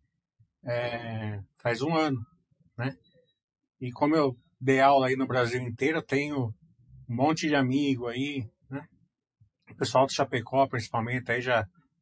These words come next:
tinha que tá aí lá comendo churrasco lá e não posso ir.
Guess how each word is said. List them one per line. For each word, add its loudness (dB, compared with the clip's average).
tinha -4
que -14
tá 2
aí 0
lá -2
comendo -6
churrasco 2
lá 2
e -4
não -8
posso -6
ir. -12